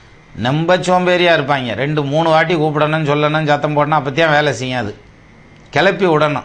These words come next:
ஸ்டார்டிங் ட்ரபிள். கிளம்பிடுச்சுன்னா அட்டகாசமா ஓடும்.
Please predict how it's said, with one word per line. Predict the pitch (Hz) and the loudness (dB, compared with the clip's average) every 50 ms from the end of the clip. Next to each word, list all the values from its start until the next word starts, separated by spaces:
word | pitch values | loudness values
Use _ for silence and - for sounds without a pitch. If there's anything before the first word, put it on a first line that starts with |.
| - - - | -10 -10 -2
ஸ்டார்டிங் | - 147 185 180 180 170 160 | 0 2 2 2 0 0 0
ட்ரபிள். | 127 127 123 107 95 - - - - - - - - - - | 0 0 0 -2 -6 -10 -14 -20 -20 -20 -20 -20 -20 -6 -2
கிளம்பிடுச்சுன்னா | 143 175 190 190 185 165 156 135 165 185 170 151 | 0 0 2 2 0 0 -2 -2 0 0 0 2
அட்டகாசமா | - 165 165 160 131 120 147 147 | 2 2 2 2 0 0 -2 -2
ஓடும். | 139 123 117 101 98 | 0 -2 -2 -6 -8